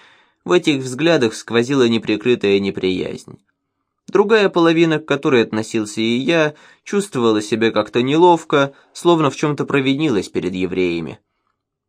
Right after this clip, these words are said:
Потом чувство гнетущей неловкости переросло в чувство протеста и возмущения. Самое страшное, на мой взгляд, что люди,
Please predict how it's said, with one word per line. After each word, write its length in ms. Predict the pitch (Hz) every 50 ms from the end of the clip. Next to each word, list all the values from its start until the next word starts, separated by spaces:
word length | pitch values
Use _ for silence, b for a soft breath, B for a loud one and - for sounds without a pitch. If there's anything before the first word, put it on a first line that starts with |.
| _ _
Потом 300 | - 87 - - - 175
чувство 400 | - - 120 110 - - 95 104
гнетущей 560 | 104 101 110 107 - 110 104 - - 113 113
неловкости 640 | 120 135 143 156 170 165 160 - - 131 - - -
переросло 600 | 131 - 110 107 110 98 104 104 104 - 120 113
в 80 | 107 -
чувство 320 | - 110 107 - 113 113
протеста 680 | - - 117 117 - 156 147 147 - - 117 110 b b b b b b
и 160 | - 185 180
возмущения. 840 | 139 117 98 98 92 - - - 95 92 90 87 90 87 82 - - _ _ _ _ _ _ _ _ _
Самое 300 | - - 240 226 214 202
страшное, 540 | 190 - - 180 185 190 185 - 180 156 156
на 100 | 156 151
мой 140 | 151 147 143
взгляд, 340 | 135 131 127 143 147 139 135
что 240 | - - - 120 120
люди, 480 | 139 175 202 170 135 139 131 135 135